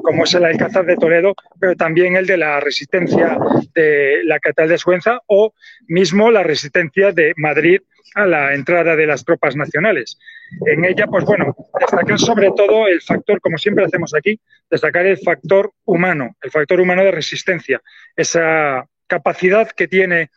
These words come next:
el, el español y la española de, eh, resistir, eh, a cualquier tipo de situación y circunstancia en unas condiciones, eh, francamente terribles y, sin embargo, bueno, pues, eh,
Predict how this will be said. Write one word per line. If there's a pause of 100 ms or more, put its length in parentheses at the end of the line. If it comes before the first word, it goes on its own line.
(300)
el,
el
español (140)
y
la
española (380)
de,
eh,
resistir, (200)
eh, (420)
a
cualquier
tipo
de
situación (420)
y
circunstancia (260)
en
unas
condiciones, (280)
eh,
francamente
terribles (160)
y,
sin
embargo,
bueno,
pues, (200)
eh,